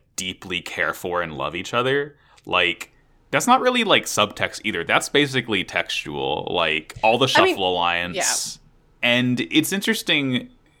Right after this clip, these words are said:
Speaker 1: coming off of the first three Gundam series, uh, double oh seventy-nine, Zeta, and Double Zeta,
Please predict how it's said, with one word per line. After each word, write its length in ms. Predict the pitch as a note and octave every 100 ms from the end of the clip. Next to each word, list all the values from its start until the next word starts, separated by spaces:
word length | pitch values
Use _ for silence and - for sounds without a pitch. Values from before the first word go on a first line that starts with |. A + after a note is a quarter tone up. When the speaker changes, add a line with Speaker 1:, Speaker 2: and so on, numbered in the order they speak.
| -
Speaker 1:
coming 320 | - C#3 C3+
off 240 | A#2 A2+ A#2
of 160 | G2+
the 80 | F#2+
first 360 | - A2 G#2 -
three 160 | E2+
Gundam 340 | E2+ D#2 D2 D2+
series, 880 | - D2 - D#2 F#2 - - - - -
uh, 260 | E2 D#2+ D#2
double 200 | - F2+
oh 20 | F2
seventy-nine, 680 | F2 E2 D#2+ D#2 D#2 D#2
Zeta, 240 | D#2+ E2+ D2+
and 80 | D#2
Double 180 | G#2
Zeta, 300 | D#2+ D2+ D2+